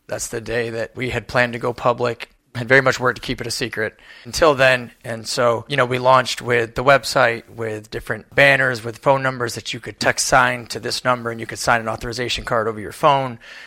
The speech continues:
We had videos that you could text watch to this number and see our trailer and our hype video to kind of start the campaign.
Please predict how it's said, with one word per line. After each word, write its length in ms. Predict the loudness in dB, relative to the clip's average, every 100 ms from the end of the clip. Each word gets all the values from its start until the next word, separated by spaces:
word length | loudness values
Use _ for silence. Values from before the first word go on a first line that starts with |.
| -8
We 120 | -2
had 220 | 2 2
videos 460 | 2 2 6 4 4
that 80 | -2
you 80 | -6
could 160 | -6
text 280 | 0 0 2
watch 340 | 4 4 2 -4
to 140 | -4
this 340 | -4 -4 -4 -2
number 400 | 2 4 6 4
and 120 | 2
see 220 | -2 2
our 220 | 4 4 2
trailer 500 | 4 6 6 6 4
and 100 | 4
our 120 | 2
hype 260 | 2 2
video 340 | 0 -2 2 0
to 40 | 0
kind 200 | -4 -4
of 60 |
start 240 | -2 -2 -2
the 60 |
campaign. 680 | -6 -6 -4 0 0 0 -4